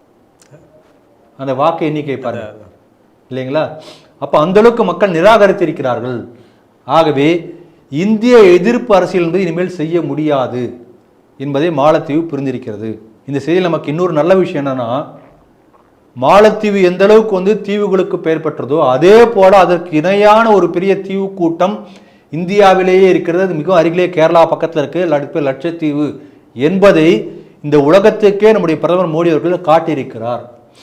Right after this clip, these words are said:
Speaker 1: இனிமேல் எங்க மாலத்தீவு போடணும், லட்சத்தீவு போலாம், அந்தமான் கூட போலாம். இதே அளவு பெரிய ஒரு தீவு கூட்டங்கள் தான். இதெல்லாம் இப்போ சொல்லிட்டு இருக்கும்போது தமிழ்நாட்டுல இருந்து எனக்கே ஆச்சரியமா இருந்தது. "ஓஹோ, நமக்கே தெரியாம போச்சு"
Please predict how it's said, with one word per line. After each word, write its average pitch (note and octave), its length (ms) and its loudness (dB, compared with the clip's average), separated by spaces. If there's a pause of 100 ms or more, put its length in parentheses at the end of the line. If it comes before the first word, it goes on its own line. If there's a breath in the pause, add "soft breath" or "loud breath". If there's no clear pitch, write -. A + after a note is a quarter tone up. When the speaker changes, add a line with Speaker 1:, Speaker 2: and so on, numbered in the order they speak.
(420 soft breath)
Speaker 1:
இனிமேல் E3 380 -2
எங்க F3 180 -6
மாலத்தீவு F3 440 0
போடணும், D3 300 -4
லட்சத்தீவு C#3+ 480 -6
போலாம், A2 420 -14 (1400)
அந்தமான் B3 480 2
கூட A3+ 160 2
போலாம். E3+ 260 0
இதே D3 100 0
அளவு G3+ 220 2
பெரிய F#3 260 -2
ஒரு D3 480 -6 (840)
தீவு F#3+ 200 -4
கூட்டங்கள் D3 420 -6
தான். G#2+ 180 -14 (1300)
இதெல்லாம் D#3 280 -4
இப்போ D3+ 140 -6
சொல்லிட்டு F3 240 -4
இருக்கும்போது D3 600 -4
தமிழ்நாட்டுல F#3+ 580 0
இருந்து F3 100 -2
எனக்கே F3+ 240 -2
ஆச்சரியமா F3 360 0
இருந்தது. C3 220 -4
"ஓஹோ, D#3 300 -4 (260 loud breath)
நமக்கே D3 300 -6
தெரியாம D3 320 -4
போச்சு" B2+ 500 -12